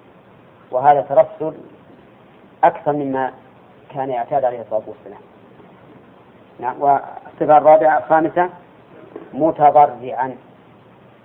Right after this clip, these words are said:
إلى من؟ إلى الله عز وجل، يعني مظهرا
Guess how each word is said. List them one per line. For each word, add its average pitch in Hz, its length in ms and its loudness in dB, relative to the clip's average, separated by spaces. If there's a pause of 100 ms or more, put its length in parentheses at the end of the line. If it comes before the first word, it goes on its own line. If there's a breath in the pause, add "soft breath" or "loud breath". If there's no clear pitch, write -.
(220)
إلى 139 220 2
من؟ 160 240 -6 (1080)
إلى 135 120 -2
الله 139 280 0
عز 123 220 -6
وجل، 123 320 -8 (880)
يعني 135 340 0
مظهرا 143 560 0